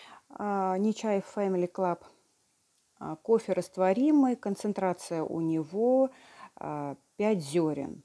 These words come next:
пять из шести. То есть, ну, он такой, м, довольно-таки крепкий, я бы сказала. А, крепкий, хороший, бодрящий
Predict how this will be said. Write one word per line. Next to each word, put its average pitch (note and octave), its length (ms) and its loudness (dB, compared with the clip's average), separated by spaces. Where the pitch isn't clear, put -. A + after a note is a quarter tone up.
пять G#3 260 -4
из F3+ 60 -6
шести. - 640 -6
То - 100 -14
есть, D3 200 -14
ну, D#4 180 -4
он G3 100 -4
такой, F3 400 -6
м, D3 300 -8
довольно-таки F#3 640 -2
крепкий, E3+ 540 0
я D#3+ 160 -6
бы - 100 -10
сказала. D#3+ 540 -8
А, C3+ 340 -12
крепкий, C#4 340 -4
хороший, F3 400 -4
бодрящий D3+ 760 -2